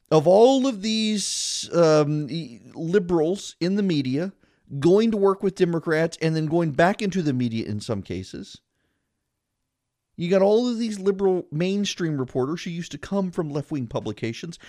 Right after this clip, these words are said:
And I bring all of this up to tell you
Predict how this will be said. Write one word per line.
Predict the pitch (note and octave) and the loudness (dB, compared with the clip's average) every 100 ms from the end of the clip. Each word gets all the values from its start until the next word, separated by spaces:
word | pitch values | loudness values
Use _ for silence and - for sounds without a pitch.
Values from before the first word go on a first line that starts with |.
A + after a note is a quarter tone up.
| - - _ | -20 -20 _
And | F3+ F#3+ | 0 0
I | G3 | 0
bring | E3+ F#3 C4 D4 C#4 - | -4 -6 -4 -2 -4 -4
all | G3+ G#3 A3 | 0 2 0
of | G#3+ F3 | -2 0
this | F#3+ - | 0 0
up | C3+ B2+ - - _ _ _ | -2 -2 -6 -20 _ _ _
to | F#3+ | -4
tell | E3+ - G3+ F#3+ | -4 -2 0 2
you | F#3 F3 E3+ E3+ | 0 0 -2 -2